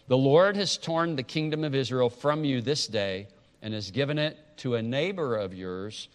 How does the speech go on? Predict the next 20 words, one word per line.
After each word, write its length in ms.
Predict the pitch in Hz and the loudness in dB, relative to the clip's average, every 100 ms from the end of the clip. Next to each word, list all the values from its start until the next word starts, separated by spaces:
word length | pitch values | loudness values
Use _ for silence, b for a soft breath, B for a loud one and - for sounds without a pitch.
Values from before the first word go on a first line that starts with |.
| b b | b b
who 180 | - 117 | -6 -2
is 160 | 110 107 | -2 -4
better 640 | - - 127 127 104 90 - b b b b | -8 -2 0 0 -2 -4 -12 b b b b
than 280 | 107 104 101 | -10 -10 -8
you." 260 | 98 98 80 - _ _ _ _ _ b b b b b b b | -10 -12 -14 -20 _ _ _ _ _ b b b b b b b
In 120 | 123 | -6
what 140 | 143 151 | -4 0
way 160 | 139 | 2
was 180 | 139 123 | 2 0
David 360 | 101 120 117 104 | -4 -4 -4 -4
better 260 | 113 113 | -4 -4
than 140 | 110 117 | -4 -6
Saul? 400 | - 208 139 98 | -2 2 4 2
Well, 100 | 95 | -2
it 60 | |
wasn't 280 | 156 156 135 | -2 -2 -4
that 100 | 123 | -6
David 280 | 120 123 110 | -4 -4 -4
was 120 | 101 | -6
sinless, 760 | - 233 233 139 95 135 - | -6 -4 -2 -2 -4 -6 -12